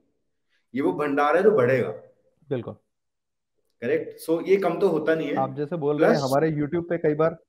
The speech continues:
Speaker 2: हमें YouTube में message आते हैं, comments में काफी लोग लिखते हैं कि, "नहीं, ये बहुत अच्छा आपने guide किया, ये video हमारे लिए बहुत अच्छा था, this was very helpful।" Actually, एक जो, उससे जो kick मिलता है, वो आपको किसी भी
Speaker 1: हम्म।
Speaker 2: salary, incentive, किसी भी, you know, designation से
Speaker 1: हाँ।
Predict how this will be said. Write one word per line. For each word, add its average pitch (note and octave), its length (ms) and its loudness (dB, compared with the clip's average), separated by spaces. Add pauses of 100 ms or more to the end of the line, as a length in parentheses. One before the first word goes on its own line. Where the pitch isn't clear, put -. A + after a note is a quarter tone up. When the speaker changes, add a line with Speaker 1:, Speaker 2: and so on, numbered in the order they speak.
(400)
Speaker 2:
हमें D#3+ 280 0
YouTube F3 220 0
में F3 260 -2
message C#3+ 400 0
आते C#3+ 200 4
हैं, D#3+ 80 -4
comments D3+ 360 -4
में D#3+ 100 -6
काफी C#3+ 200 -2
लोग D#3 160 -2
लिखते D3 280 -4
हैं D3 100 -4
कि, D3+ 80 -6
"नहीं, D3 200 -4
ये D3 60 -4
बहुत C3+ 200 0
अच्छा C#3 220 -2
आपने C#3 180 -6
guide C3+ 260 -4
किया, C#3+ 120 -4
ये C#3 120 -4
video C3+ 260 -2
हमारे C3+ 200 -2
लिए C3+ 80 -2
बहुत C3 160 0
अच्छा C3 220 -6
था, C3 180 -6
this B2+ 180 -12
was C3 120 -4
very B2+ 160 -6
helpful।" B2+ 240 -14 (380)
Actually, E3 300 4
एक G#3 180 6
जो, F#3+ 360 0
उससे F#3 240 -4
जो F#3+ 120 -4
kick F#3+ 240 -10
मिलता E3 260 0
है, E3 60 2
वो D#3+ 140 -2
आपको D3+ 440 2
किसी - 460 -10
भी F3 60 -6
Speaker 1:
हम्म। A3+ 80 -4
Speaker 2:
salary, D#3+ 440 0
incentive, D#3 600 -2
किसी D3+ 300 -8
भी, D3+ 180 -4
you D#3+ 80 -6
know, F#3+ 140 -2
designation D#3+ 520 -2
से F3 120 -4
Speaker 1:
हाँ। E3+ 120 2